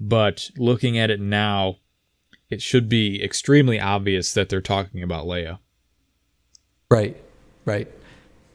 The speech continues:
Speaker 2: I love it.
Speaker 1: But, uh,
Speaker 2: That's good stuff.
Speaker 1: I don't know, as far as, as far as my points, that's kind of the, the last of the real big ones. Um, do you have any other,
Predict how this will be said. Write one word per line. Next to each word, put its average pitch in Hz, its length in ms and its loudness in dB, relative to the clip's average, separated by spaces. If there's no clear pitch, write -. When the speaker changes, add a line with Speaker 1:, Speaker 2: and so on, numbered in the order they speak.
Speaker 2:
I 113 100 0
love 107 220 4
it. 165 160 0
Speaker 1:
But, 101 280 -2
uh, 95 140 0
Speaker 2:
That's 107 140 0
good 117 160 -4
stuff. 123 200 0
Speaker 1:
I 127 60 2
don't 127 80 6
know, 113 60 4
as 104 140 2
far 151 280 4
as, 135 320 0
as 117 180 -2
far 180 200 2
as 170 140 2
my 117 280 2
points, 104 360 -2
that's 131 140 2
kind 165 260 0
of 113 80 -4
the, 95 140 -4
the 107 240 0
last 110 460 0
of 101 140 -2
the 95 80 0
real 107 280 2
big 98 380 2
ones. 85 380 -10
Um, 85 580 -10
do 107 140 -2
you 110 200 2
have 107 220 2
any 101 240 0
other, 98 440 2